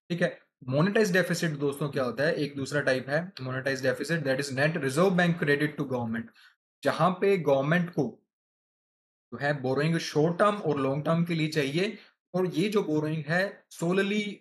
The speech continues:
आरबीआई प्रोवाइड कर रहा है, other sources provide नहीं कर रहे हैं, सिर्फ आरबीआई प्रोवाइड कर रहा है,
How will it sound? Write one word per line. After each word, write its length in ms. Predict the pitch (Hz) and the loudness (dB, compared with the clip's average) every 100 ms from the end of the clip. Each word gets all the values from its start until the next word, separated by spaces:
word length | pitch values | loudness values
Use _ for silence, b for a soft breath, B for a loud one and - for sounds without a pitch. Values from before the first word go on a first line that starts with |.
| _ 135 | _ -4
आरबीआई 320 | 139 143 151 | -2 0 0
प्रोवाइड 320 | 147 127 123 | 0 -2 -4
कर 120 | 120 | -6
रहा 140 | 120 117 | -6 -8
है, 120 | - | -8
other 420 | 143 170 175 - | -2 0 0 -2
sources 340 | 147 143 156 | -4 -2 -4
provide 320 | - 131 127 127 | -4 -2 -2 -2
नहीं 160 | 139 | -6
कर 100 | 147 | -4
रहे 100 | 139 | -4
हैं, 60 | 147 | -4
सिर्फ 280 | - 131 - | -4 -6 -2
आरबीआई 300 | 131 135 139 | -2 0 -2
प्रोवाइड 320 | - 127 123 | -2 -2 -4
कर 120 | - | -4
रहा 140 | 143 | -2
है, 120 | 196 | -2